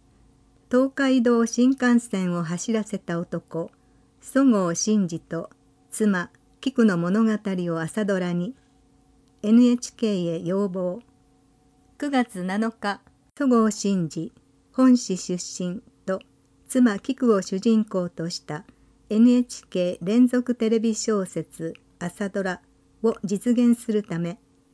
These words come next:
愛媛県知事、新居浜市長、西条市長がエヌエイチケー放送センターを訪問し、これまでの署名活動で約五万八千名分が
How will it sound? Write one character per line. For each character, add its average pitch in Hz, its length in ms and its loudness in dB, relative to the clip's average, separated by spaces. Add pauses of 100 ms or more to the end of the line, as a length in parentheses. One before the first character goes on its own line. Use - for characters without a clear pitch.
(280)
愛 202 120 2
媛 254 280 8
県 240 280 6
知 226 220 -2
事、 165 220 -6 (640)
新 240 220 6
居 262 40 4
浜 240 340 4
市 - 200 -8
長、 175 320 -2 (760)
西 262 320 2
条 247 220 4
市 - 80 -4
長 214 260 -2
が 170 240 -4 (340)
エ 220 120 2
ヌ 247 140 8
エ - 20 6
イ 254 80 2
チ - 160 -12
ケ 220 220 2
ー 214 40 0
放 254 240 0
送 247 240 2
セ 247 180 0
ン 233 120 4
タ 170 280 -4
ー - 40 -4
を 160 120 -4
訪 196 260 0
問 190 260 -4
し、 - 320 -8 (640)
こ 247 100 2
れ 269 100 6
ま 247 140 6
で 185 140 -2
の 170 240 -4
署 220 180 0
名 262 220 4
活 247 340 -4
動 175 240 0
で 165 220 -6 (340)
約 208 500 -4 (140)
五 214 160 2
万 202 320 2
八 208 180 -6
千 240 440 2
名 226 220 2
分 214 260 0
が 196 160 -4